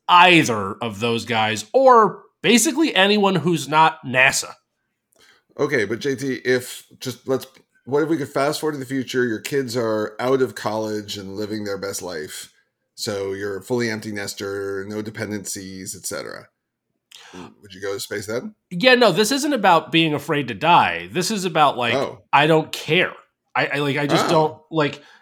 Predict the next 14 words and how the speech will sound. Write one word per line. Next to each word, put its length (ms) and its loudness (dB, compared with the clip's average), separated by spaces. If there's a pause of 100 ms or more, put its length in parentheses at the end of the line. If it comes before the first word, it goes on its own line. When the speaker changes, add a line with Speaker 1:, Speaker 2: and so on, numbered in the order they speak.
Speaker 1:
it's 140 -2
not 140 8
like 160 4
we're 120 0
gonna 160 4
go 120 6
to 80 6
the 80 0
moon. 460 4
It's 180 -6
like, 200 -4
we're 100 0
gonna 160 0
crack 540 2